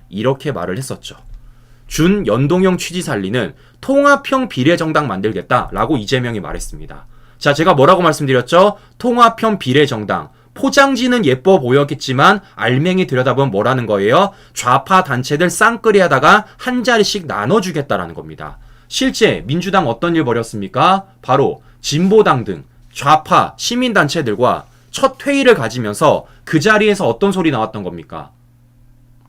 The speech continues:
전쟁 위기 피하려면 윤석열 정권 바꾸고 한미동맹 파기해야 된다라는 말도 안 되는 얘기들이 나왔다라는 거예요.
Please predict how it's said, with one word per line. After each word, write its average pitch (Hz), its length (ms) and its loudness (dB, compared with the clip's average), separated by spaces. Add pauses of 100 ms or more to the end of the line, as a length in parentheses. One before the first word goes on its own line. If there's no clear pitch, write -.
(920)
전쟁 147 460 2
위기 156 220 0
피하려면 143 640 0 (180)
윤석열 202 500 2
정권 113 360 -2
바꾸고 87 500 -8 (180)
한미동맹 247 680 0
파기해야 196 380 0
된다라는 113 880 -4
말도 220 480 2
안 254 120 2
되는 180 240 0
얘기들이 131 340 -4
나왔다라는 127 600 -2
거예요. 80 480 -6